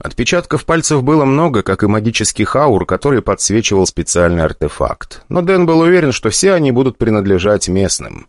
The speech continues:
Те, кто пришёл за телом, действовали чётко и наверняка.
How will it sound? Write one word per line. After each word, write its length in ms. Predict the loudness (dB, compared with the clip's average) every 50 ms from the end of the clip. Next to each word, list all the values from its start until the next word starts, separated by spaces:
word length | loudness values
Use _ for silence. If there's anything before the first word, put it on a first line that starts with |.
| _ _
Те, 180 | -2 0 0
кто 200 | 0 0 -2 -2
пришёл 400 | 0 0 -2 0 2 2 2 2
за 140 | 2 2 0
телом, 400 | 0 0 0 2 2 2 0 2
действовали 600 | 2 2 2 2 2 0 0 2 2 2 2 2
чётко 480 | 0 0 0 0 0 -2 -2 0 0 0
и 240 | 0 0 -2 0 0
наверняка. 800 | 0 2 2 2 2 2 0 0 -2 -2 0 0 0 0 -2